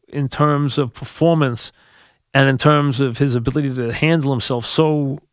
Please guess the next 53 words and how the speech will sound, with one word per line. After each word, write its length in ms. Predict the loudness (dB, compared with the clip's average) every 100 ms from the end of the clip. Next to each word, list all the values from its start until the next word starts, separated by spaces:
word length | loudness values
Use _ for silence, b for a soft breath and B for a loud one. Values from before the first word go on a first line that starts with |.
| _
mature 320 | -6 0 0
beyond 400 | 2 2 2 0
his 160 | -2 -2
years. 640 | -2 -2 -4 -10 -20 -20 _ _ _ _ _ _ _ _ _ _ _ _
You 80 | 2
know, 300 | 2 2 0
there 160 | 0 0
was 180 | 2
no 160 | 2 2
learning 540 | 2 0 2 2 0 -2
curve 320 | -2 -2 -2
for 140 | -6
him 260 | -4 -2 -2
in 80 | -2
that 220 | -4 -4
stuff. 440 | -8 -6 -6 -4
He 100 | -4
took 200 | -2 -4
the 100 | -6
things 360 | -4 -2 -2 -4
so 320 | -2 0 0
quickly, 460 | 0 -4 -2 -4 -2
and 220 | -4 -6 B B B B
he 200 | -4 4
got 260 | 4 4
it 160 | 0 -4 _ _ _
from 220 | -6 -4
the 60 | -2
beginning. 460 | -4 -2 -2 -4 -10 _ _
He 180 | _ -8
always 480 | 0 0 2 -2 -2
knew 280 | 0 0 0
how 160 | -2
to 120 | -2 -4
handle 340 | -4 -4 -6
himself. 360 | -8 -6 -6 -6
He 100 | -2
always 380 | 0 2 0
knew 180 | 0 2
how 140 | 2 0
to 100 | 0
handle 320 | -2 -2 -4
the 80 | -2
media. 320 | -2 -2 -2
He 160 | -2
always 400 | 0 0 0 -2
knew 180 | -2 -2
what 240 | 0 -4 -4
was 160 | -10
proper, 480 | -4 0 0 0 -4
what 240 | -2 -4
was 200 | -6 -6
right, 320 | -2 -2 -2